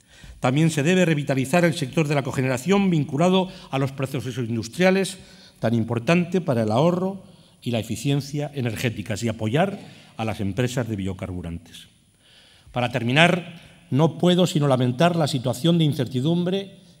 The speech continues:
que sigue creada en torno a la central de Santa María de Garoña y desear que impere finalmente el sentido común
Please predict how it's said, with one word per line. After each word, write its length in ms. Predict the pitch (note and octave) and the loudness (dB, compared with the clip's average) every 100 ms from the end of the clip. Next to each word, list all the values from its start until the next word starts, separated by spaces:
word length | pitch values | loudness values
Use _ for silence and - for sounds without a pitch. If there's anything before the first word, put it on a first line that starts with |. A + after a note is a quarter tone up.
| _ | _
que 100 | B2 | -10
sigue 320 | - E3 F3 | -4 -2 -2
creada 400 | - C#3 D#3+ E3 | -2 0 2 2
en 160 | C#3 A#2 | 0 0
torno 300 | D#3+ E3+ E3+ | 0 2 0
a 20 | |
la 100 | C3+ | 0
central 400 | B2 A2+ D3+ D3+ | 0 -2 0 0
de 80 | C#3 | 0
Santa 260 | B2 A2+ | -2 -2
María 280 | A2+ A2+ A2+ | -2 -2 -2
de 100 | G#2+ | -4
Garoña 380 | G2+ G2 F2+ F2 F2+ - _ _ _ _ _ - | -6 -6 -8 -10 -16 -20 _ _ _ _ _ -4
y 80 | |
desear 600 | B2+ B2+ D3 E3 G3 G3 - - - - | -2 0 4 4 4 -2 -14 -20 -20 -2
que 100 | C#3+ | 2
impere 800 | C#3 C3+ - - G3 F#3+ G3 G3 | 4 2 -4 4 6 6 4 -2
finalmente 640 | - D#3 D3 D#3 F#3+ F#3+ F#3+ | -2 2 4 6 6 4 2
el 100 | D#3 | 2
sentido 440 | C3+ C3 F3+ F3+ | 0 0 2 2
común 480 | C#3+ D#3+ F#3+ G3 | 4 6 6 4